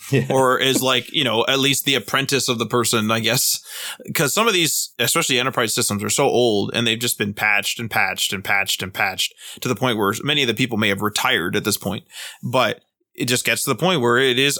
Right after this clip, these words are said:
Speaker 2: unsustainable. You know, there is a reason why people purchase new cars, 'cause cars will become unsustainable if they're absolutely ridiculous. If it's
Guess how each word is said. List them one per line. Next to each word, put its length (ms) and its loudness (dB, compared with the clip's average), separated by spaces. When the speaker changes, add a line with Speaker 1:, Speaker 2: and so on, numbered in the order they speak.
Speaker 2:
unsustainable. 960 0
You 120 0
know, 220 -2
there 180 4
is 100 0
a 60 2
reason 280 2
why 160 2
people 340 -2
purchase 500 0
new 180 2
cars, 420 0
'cause 200 0
cars 340 0
will 80 2
become 400 0
unsustainable 800 0
if 180 -2
they're 220 0
absolutely 640 0
ridiculous. 580 0
If 120 -4
it's 180 -2